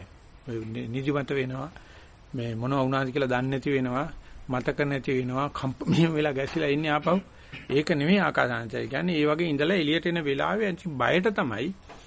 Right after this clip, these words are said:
ආපහු මේ කාම ලෝකෙට එනකොට ගැස්සිලා හිටිනවා අපි. ඒ තරම් අරකට හුරු නැහැ. නිකන් හීනෙන් බය වුණා වගේ. ඉතින්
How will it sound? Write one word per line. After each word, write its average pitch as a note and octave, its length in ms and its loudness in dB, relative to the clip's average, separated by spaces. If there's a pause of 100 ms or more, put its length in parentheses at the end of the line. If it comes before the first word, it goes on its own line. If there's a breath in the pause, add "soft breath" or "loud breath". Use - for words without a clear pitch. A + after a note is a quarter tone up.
(120 loud breath)
ආපහු B2+ 280 -2
මේ C3+ 140 -4
කාම B2+ 280 -2
ලෝකෙට C#3+ 340 2
එනකොට C#3+ 400 -4 (600)
ගැස්සිලා - 520 0
හිටිනවා B2+ 380 -6
අපි. G#2 180 -6 (540 loud breath)
ඒ C3 320 -4
තරම් D#3+ 380 0
අරකට C#3+ 340 -4
හුරු D#3+ 240 2
නැහැ. B2 180 -2 (280)
නිකන් B2+ 240 -2
හීනෙන් C#3 380 -2
බය A2+ 140 0
වුණා F#2+ 260 -8
වගේ. F#2+ 240 -16 (360 loud breath)
ඉතින් D#3+ 220 -2